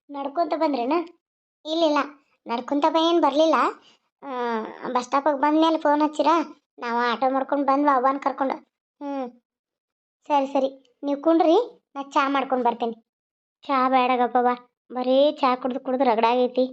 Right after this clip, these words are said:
ಹಂಗಾರ್ ಬರ್ರಿ ಒಳಗ, ಕುಂಡ್ರಿ ನೀವು, ನಾ ಸರ್ಬತ್ ಥರ ಮಾಡ್ಕೊಂಡು ಬರ್ತೇನೆ. ಕುಂಡ್ರಿ. ಬಾಬಿ ಇವ, ಕುಂಡ್ರಿ ನೀ ಇಲ್ಲೇ, ನಾನು ಒಟ ಏನ್ರ ಮಾಡ್ತೇನೆ, ಉಪ್ಪಿಟ್ಟಾರ ಏನ್ರ ತಿನ್ನುವಂತೆ.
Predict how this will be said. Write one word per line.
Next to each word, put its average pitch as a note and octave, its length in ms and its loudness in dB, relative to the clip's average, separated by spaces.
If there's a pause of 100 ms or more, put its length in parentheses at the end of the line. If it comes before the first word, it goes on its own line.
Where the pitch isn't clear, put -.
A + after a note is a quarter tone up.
(460)
ಹಂಗಾರ್ F4+ 320 2
ಬರ್ರಿ E4 240 2
ಒಳಗ, B3 240 4 (140)
ಕುಂಡ್ರಿ F4+ 300 4
ನೀವು, B3+ 220 2
ನಾ A#3+ 120 0
ಸರ್ಬತ್ B3+ 320 0
ಥರ C4 120 2
ಮಾಡ್ಕೊಂಡು A3+ 340 -4
ಬರ್ತೇನೆ. G#3+ 240 -10 (220)
ಕುಂಡ್ರಿ. D#4 300 -2 (840)
ಬಾಬಿ E4 280 0
ಇವ, F4 100 4 (440)
ಕುಂಡ್ರಿ F4 220 2
ನೀ F4 140 6
ಇಲ್ಲೇ, D#4+ 200 4 (520)
ನಾನು D4+ 300 -2
ಒಟ D4+ 120 -2 (320)
ಏನ್ರ C4 260 4
ಮಾಡ್ತೇನೆ, C#4 380 0
ಉಪ್ಪಿಟ್ಟಾರ B3+ 360 2
ಏನ್ರ C4+ 280 0
ತಿನ್ನುವಂತೆ. C4+ 440 -6